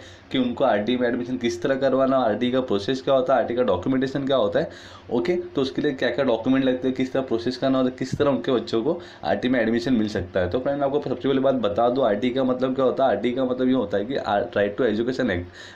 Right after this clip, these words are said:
Right to एडु-, education act के तहत friends,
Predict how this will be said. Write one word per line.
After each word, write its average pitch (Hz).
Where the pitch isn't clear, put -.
Right 113
to 151
एडु-, 131
education 127
act 123
के 147
तहत 117
friends, 127